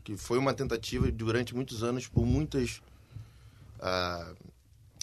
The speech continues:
empresas ou muitas outras coisas que tentaram trabalhar com os mais velhos, só que as pessoas já são formadas no sentido de educação. Então já é muito mais difícil mudar hábitos. Então a palavra certa é mudar hábitos, então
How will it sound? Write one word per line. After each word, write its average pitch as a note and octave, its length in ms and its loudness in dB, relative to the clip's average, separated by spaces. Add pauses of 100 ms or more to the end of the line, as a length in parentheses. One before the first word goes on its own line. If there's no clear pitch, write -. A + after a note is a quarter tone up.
empresas A2 640 4
ou G2+ 100 4
muitas A2 300 4
outras G#2 240 -2
coisas G#2 260 -4
que - 140 -10
tentaram C3 500 2 (320)
trabalhar C3+ 340 6
com C#3 120 2
os C3 60 2
mais C#3 160 8
velhos, D#3+ 260 4
só D#3 120 2
que D#3 80 -4
as D3+ 60 -4
pessoas D#3 340 0
já D#3+ 100 4
são D#3 300 2 (600)
formadas D3+ 540 6
no D3+ 120 2
sentido C#3+ 420 -2
de C3+ 100 -4
educação. C#3+ 640 -2 (400)
Então B2 200 0
já D3 80 4
é C#3+ 40 6
muito E3+ 200 2
mais E3 120 6
difícil D3+ 280 0
mudar C3+ 320 6
hábitos. A2 500 0
Então A#2 100 0
a A#2+ 60 4
palavra A#2+ 320 4
certa A#2+ 320 -2
é B2 60 0
mudar A2+ 360 0
hábitos, A2+ 380 0
então G#2+ 500 0